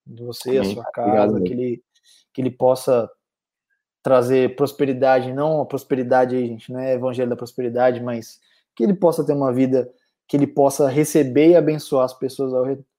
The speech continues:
Speaker 1: ao redor, né? Uma coisa que eu acredito muito sobre bênção é isso. Bênção não é aquilo que você recebe e guarda pra você.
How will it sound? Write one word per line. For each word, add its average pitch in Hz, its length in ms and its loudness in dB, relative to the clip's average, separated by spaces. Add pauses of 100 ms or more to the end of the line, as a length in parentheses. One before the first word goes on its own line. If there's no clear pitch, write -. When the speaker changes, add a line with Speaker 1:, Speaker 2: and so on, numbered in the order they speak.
Speaker 1:
ao 120 140 -6
redor, 123 340 -2
né? 120 220 -16
Uma 117 120 -14
coisa 127 240 -4
que 127 80 -6
eu - 20 0
acredito 131 320 -2
muito 131 160 -8
sobre 135 240 0
bênção 127 460 -2
é 156 80 2
isso. 131 260 0 (380)
Bênção 139 320 -2
não 165 60 0
é 175 40 2
aquilo 175 280 4
que 170 80 -4
você 156 240 4
recebe 139 460 4
e 131 40 0
guarda 120 300 4
pra 127 120 -6
você. 120 380 -8